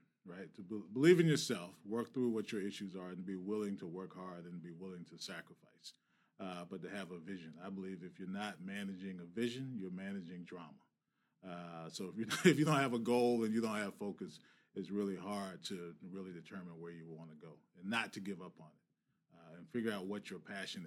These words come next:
is, but have a balance. 'Cause you can't just work, work, work and not be happy, right? So it's having a balance in life and find out what you're passionate about. I love giving back. I love working with the community.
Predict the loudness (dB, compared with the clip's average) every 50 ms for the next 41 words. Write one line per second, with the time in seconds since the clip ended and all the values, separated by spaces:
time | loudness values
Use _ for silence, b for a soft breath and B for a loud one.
0 | -12 -14 -16 -18 -16 -16 -14 -12 -12 -12 -10 -10 -12 -10 -8 -6 -6 -6 -6 -8
1 | -12 -20 -20 -20 -20 -20 _ _ _ _ _ -12 -8 -6 -6 -4 0 2 2 2
2 | 2 2 0 -2 -2 -2 -2 -2 -2 -2 -4 -6 -8 -8 -8 -8 -12 -12 -12 -10
3 | -10 -12 -14 -18 _ _ _ _ _ _ _ _ -8 -6 -4 -4 -4 -4 -4 -4
4 | -6 -6 -6 -6 -8 -10 -10 -12 -16 -20 -20 _ _ _ _ -14 -12 -12 -10 -10
5 | -10 -12 -10 -10 -10 -8 -8 -8 -8 -6 -6 -6 -8 -8 -10 -10 -8 -8 -8 -8
6 | -10 -14 -18 -18 -20 -20 -20 -20 -20 -20 -20 -20 -20 -20 -20 _ _ _ _ _
7 | _ _ -2 0 2 4 4 4 4 2 2 0 -2 -6 -4 -4 -4 -4 -4 -4
8 | -6 -6 -8 -8 -10 -12 -10 -6 -4 -2 0 0 0 0 0 -2 -2 -2 0 0
9 | 0 2 2 0 0 0 -4 -6 -6 -8 -8 -8 -8 -8 -8 -6 -4 -4 -4 -4
10 | -4 -4 -4 -4 -6 -8 -10 -6 -4 -4 -4 -4 -6 -8 -8 -10 -10